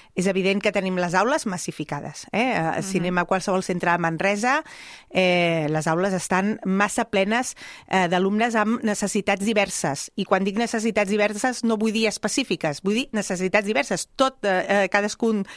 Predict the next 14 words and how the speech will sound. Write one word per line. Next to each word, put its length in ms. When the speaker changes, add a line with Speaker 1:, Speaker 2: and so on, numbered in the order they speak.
Speaker 1:
de 80
nosaltres 320
som 400
diferents 420
i, 80
per 160
tant, 240
tots 300
necessitem 640
coses 260
diferents. 480
Per 160
poder, 380
ehm, 500